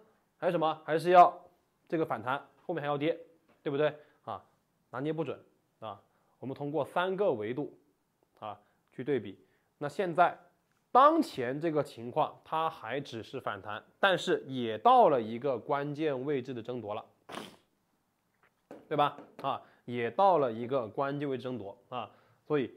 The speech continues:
破下来它就是反弹，往上怼它就是反转。OK 啊，所以哈，大家以后呢去判断哈，这个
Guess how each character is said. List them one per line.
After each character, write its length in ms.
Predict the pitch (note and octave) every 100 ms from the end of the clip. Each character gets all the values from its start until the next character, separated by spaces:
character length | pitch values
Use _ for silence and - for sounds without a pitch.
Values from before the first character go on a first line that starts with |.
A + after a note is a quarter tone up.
| _ _
破 260 | E4 D4+
下 220 | G#3+ F3+
来 280 | B2 G#2+ G2 _ _
它 140 | B2
就 140 | B2+
是 160 | A#2 A#2
反 200 | G#2 F#2
弹， 200 | G2 G2+ _ _ _ _
往 160 | C3+ C3+
上 340 | A#3+ A3 C#3+
怼 240 | C#3+ A#2 - -
它 120 | -
就 100 | B2
是 180 | A#2 B2 - _ _ _ _ -
反 140 | A#2
转。 120 | A2+ - _ _ _ _ _ _ _ _ _ _ - - _ -
OK 220 | D3 G#3 - _ _ -
啊， 220 | B2 G#2 _ _ _ _ _ _ - - - _ _ _ -
所 120 | - G#3
以 80 |
哈， 220 | D3+ C3 G2+ - - -
大 140 | G3+
家 160 | G#3 A3+
以 160 | D#3 A#2
后 240 | - B3
呢 260 | F3+ D3 - - _
去 600 | - F3 E3 D#3 D3 C3+
判 300 | - A#3 G3+
断 220 | G3+ E3
哈， 200 | C#3 G#2+
这 180 | G#2 C#3+
个 560 | C3 B2 A#2 A2 G#2+